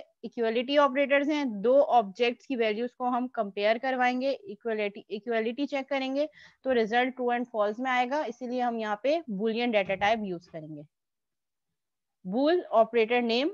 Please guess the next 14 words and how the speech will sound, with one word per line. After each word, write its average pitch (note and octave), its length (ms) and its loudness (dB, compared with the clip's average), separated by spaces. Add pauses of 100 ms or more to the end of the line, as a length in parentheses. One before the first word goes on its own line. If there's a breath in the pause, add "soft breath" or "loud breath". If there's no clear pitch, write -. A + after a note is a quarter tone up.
operator A3+ 440 2
keyword B3 400 -2
and B3 240 -2
is G3 140 -4
equal A#3+ 280 -2
to, B3 120 0
is A3 100 -2
equal A3 240 -4
to A#3+ 200 -8
sign A3 280 -2
of A#3 160 0
operator, G#3+ 420 -2
जिसको G#3+ 260 -6
आप A3+ 200 2